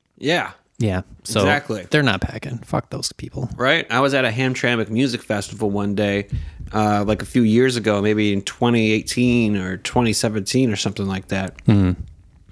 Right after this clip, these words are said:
Speaker 1: And I straight up saw, like, this pasty white, like, uh, polo wearing dude in an
Speaker 2: Mm-hmm.
Speaker 1: alleyway just taking a shit.
Speaker 2: Yeah.
Speaker 1: I was like,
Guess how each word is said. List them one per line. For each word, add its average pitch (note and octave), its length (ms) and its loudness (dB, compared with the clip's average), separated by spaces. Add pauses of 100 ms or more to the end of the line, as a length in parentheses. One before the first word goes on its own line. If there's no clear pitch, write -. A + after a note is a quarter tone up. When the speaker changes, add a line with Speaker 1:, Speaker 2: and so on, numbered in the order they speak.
(180)
Speaker 1:
And B2+ 100 6
I C3 40 6
straight D3+ 300 2
up C#3+ 180 0
saw, C3 920 0
like, A#2 260 -8
this A2 160 -2
pasty C#3+ 480 0
white, C3 580 0
like, A#2 500 -2 (680)
uh, G#2+ 580 -2
polo C#3 380 2
wearing B2+ 460 2
dude A2 460 2
in G#2+ 140 4
an G#2 120 4
Speaker 2:
Mm-hmm. G2 100 2
Speaker 1:
alleyway G#2+ 520 0
just G#2 200 -6
taking B2+ 320 0
a F#2+ 80 -6
shit. - 540 -2
Speaker 2:
Yeah. F2+ 260 4 (380)
Speaker 1:
I - 40 -12
was A2+ 80 -10
like, - 120 -14